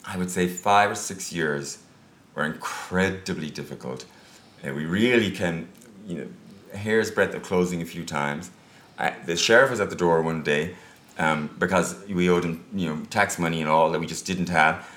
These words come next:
And he was about to start taking away equipment in lieu. Um, so we could easily have not made it. But then in January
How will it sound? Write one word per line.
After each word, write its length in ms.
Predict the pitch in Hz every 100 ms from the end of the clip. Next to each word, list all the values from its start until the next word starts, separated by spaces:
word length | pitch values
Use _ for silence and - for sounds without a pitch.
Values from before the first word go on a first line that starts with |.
| -
And 60 | 78
he 40 |
was 120 | 82
about 160 | 87 85
to 60 |
start 320 | - - 82 -
taking 280 | 90 90
away 160 | 85 80
equipment 500 | 78 - - 82 80
in 180 | 82 82
lieu. 320 | 90 78 87 - - - - -
Um, 400 | 80 80 80 - - _ _ _ - _ _ _ -
so 540 | - 135 107 95 95 - - - - -
we 160 | 123 123
could 160 | 127
easily 420 | 123 147 131 104 95
have 100 | 92
not 180 | 95
made 280 | 85 82 76
it. 160 | 73 - - - - - _ - - - -
But 180 | 101
then 400 | 107 104 101 98 - _ _ _ _
in 520 | - 98 98 95 92 - - 87
January 1300 | - 113 127 160 151 123 95 87 80 78 80 82